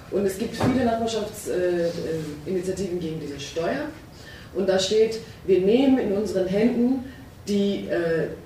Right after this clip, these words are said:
das wieder, äh, sozusagen, das Wiederinstallieren des Stroms bei jedem Haushalt, bei dem es abgedreht wird. Und hier hast du tatsächlich, ähm, eine Handynummer, die sagt, hier, wir sind eine Aktionsgruppe, hier ist die Handynummer, wir nehmen den Strom in unsere Hand. Deswegen hat er so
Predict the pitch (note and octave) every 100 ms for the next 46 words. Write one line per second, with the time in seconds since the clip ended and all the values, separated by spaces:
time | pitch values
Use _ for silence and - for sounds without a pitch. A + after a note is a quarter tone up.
0 | - F3+ E3+ - E3+ A#3 A#3+ A3 G#3+ G#3+
1 | G#3+ - F3 F3 E3+ F3 - E3+ E3+ E3
2 | D#3 F3 A3 B3 A#3+ - - G3+ F#3 G#3
3 | G3+ F#3 - - F#3+ G3 D#3 - - -
4 | F3 F3 F3 G#3+ G#3+ F3 F3 F#3 F3+ F3
5 | E3+ E3+ - - - F3 E3+ E3+ - -
6 | E3 D3 D3 D3 B2+ - A3 B3 B3 A#3
7 | A#3 A3+ A#3 B3 B3 - - - - -
8 | - - F#3+ G3+ G3 F#3+ F#3 G#3+ G#3 G3+
9 | G3 A#3+ C#4 C#4 D4+ D#4 F4 F#4 - -
10 | - - - - - - - - - G#3+
11 | G#3+ A3 - A#3+ C4 - - A3+ G#3+ A3
12 | - - B3+ C#4+ D4 - A#3+ B3+ C4 B3+
13 | B3 A#3+ A3+ A3 - G3+ G#3+ A3+ A3+ G#3+
14 | G#3+ G#3 G#3 - F#3+ F3+ G3+ G#3+ - -
15 | G3 G#3 D#3 E3+ D#3+ E3+ D#3+ D#3 - -
16 | - D#3 D3+ D#3+ D#3+ -